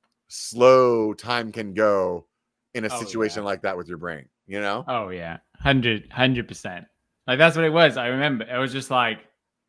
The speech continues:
Speaker 2: I see, I, like, I can already see the whole consequences. And the fact that it just, like, cut, you know,
Speaker 1: Yeah.
Speaker 2: just cut, like, all the way up. I was just like, "Can't believe that just happened."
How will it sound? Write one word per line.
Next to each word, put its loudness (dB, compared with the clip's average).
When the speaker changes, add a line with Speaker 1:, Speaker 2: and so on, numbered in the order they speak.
Speaker 2:
I -2
see, 4
I, 6
like, 4
I 4
can 4
already 10
see 4
the -2
whole 2
consequences. -2
And 0
the 4
fact 8
that 6
it 0
just, -10
like, -12
cut, -4
you -6
know, 0
Speaker 1:
Yeah. 0
Speaker 2:
just -8
cut, -2
like, -8
all -6
the -6
way -2
up. -4
I -10
was -12
just -16
like, -12
"Can't -10
believe -12
that -12
just -20
happened." -14